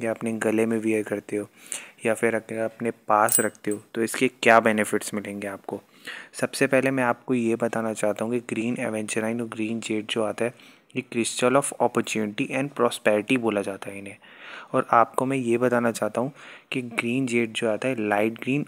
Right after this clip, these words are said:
और डार्क ग्रीन कलर फॉर्म में आता है। सबसे पहला इसका अपॉर्चुनिटीज क्रिएट करता है। इसका ये बेनिफिट है कि आपके करियर को ग्रोथ करेगा,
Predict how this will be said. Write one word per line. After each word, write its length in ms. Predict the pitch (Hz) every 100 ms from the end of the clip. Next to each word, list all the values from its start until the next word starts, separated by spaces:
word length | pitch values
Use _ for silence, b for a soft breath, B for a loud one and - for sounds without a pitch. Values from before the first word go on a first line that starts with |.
| -
और 140 | 131
डार्क 340 | 120 110 104 - -
ग्रीन 180 | 120
कलर 280 | 123 113 110
फॉर्म 260 | 104 110 104
में 140 | 101
आता 260 | 98 98 -
है। 100 | 110 B B B B B
सबसे 340 | - 131 - 139
पहला 340 | 131 123 123
इसका 300 | 131 - 143
अपॉर्चुनिटीज 960 | - - 117 117 - 117 117 123 139 -
क्रिएट 280 | 127 117
करता 300 | - 107 -
है। 160 | 101 98 _
इसका 240 | 117 - 123
ये 140 | 123
बेनिफिट 560 | 120 113 110 110 120 113
है 80 | 127
कि 80 | 127
आपके 320 | 113 - 139 -
करियर 360 | - 110 110 120
को 160 | - 120
ग्रोथ 380 | 117 117 110 -
करेगा, 420 | 107 107 107